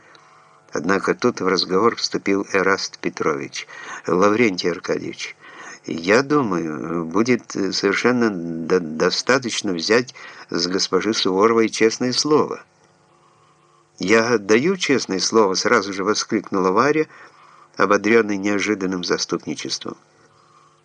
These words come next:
"Извините, голубчик, но рисковать нельзя", отрезал генерал, даже не взглянув на нее. "Еще жених тот.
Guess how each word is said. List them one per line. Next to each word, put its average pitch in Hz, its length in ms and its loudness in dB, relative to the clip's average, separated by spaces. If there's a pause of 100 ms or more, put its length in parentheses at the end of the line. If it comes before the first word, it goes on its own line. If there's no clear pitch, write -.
(160)
"Извините, 92 800 0
голубчик, 135 840 0 (800)
но 85 260 0
рисковать 107 680 2
нельзя", 92 540 2 (800)
отрезал 87 540 2
генерал, 90 560 0 (540)
даже 98 320 0
не 98 100 -2
взглянув 92 720 -2
на 90 180 -4
нее. 82 400 -4 (1500)
"Еще - 420 2
жених 123 460 0
тот. 107 500 2